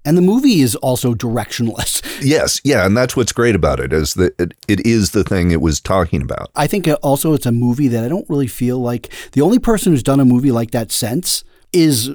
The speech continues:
Speaker 1: Richard Linklater.
Speaker 2: Yes.
Speaker 1: Which is Waking Life. But the idea that you could get people talking, camera follows them, and then suddenly pick up another conversation
Speaker 2: Yeah.
Speaker 1: or person and keep doing that. You don't even notice necessarily the editing, and before you know it,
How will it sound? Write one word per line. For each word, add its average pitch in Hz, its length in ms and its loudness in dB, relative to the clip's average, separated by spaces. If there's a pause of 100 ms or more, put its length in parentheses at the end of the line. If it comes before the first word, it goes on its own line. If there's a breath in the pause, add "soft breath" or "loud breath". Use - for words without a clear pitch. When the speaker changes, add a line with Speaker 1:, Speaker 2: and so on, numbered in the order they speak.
(120)
Speaker 1:
Richard 123 320 -2
Linklater. 131 480 -4 (140)
Speaker 2:
Yes. 101 340 2 (120)
Speaker 1:
Which 127 300 0
is 117 200 2
Waking 117 380 -2
Life. 123 380 -2 (260 loud breath)
But 131 400 -4
the 139 180 0
idea 170 480 0
that 139 160 -2
you 143 220 -4
could 139 500 0 (500 loud breath)
get 147 240 -2
people 160 300 -2
talking, 131 480 2
camera 139 360 0
follows 127 480 0
them, 131 160 2
and 123 100 2
then 120 80 0
suddenly 143 300 0
pick - 260 2
up 165 140 -4
another 123 500 0
conversation 107 600 2
Speaker 2:
Yeah. 131 60 -4
Speaker 1:
or - 40 -4
person 139 400 -2 (200 loud breath)
and 117 140 -8
keep - 340 -10
doing 208 360 2
that. 233 440 -2
You 170 240 0
don't 190 140 4
even 165 220 2
notice 143 320 2
necessarily 131 420 0
the 113 180 -6
editing, 175 560 0
and 135 360 0
before 127 300 -2
you 151 100 2
know 156 220 2
it, 127 180 -2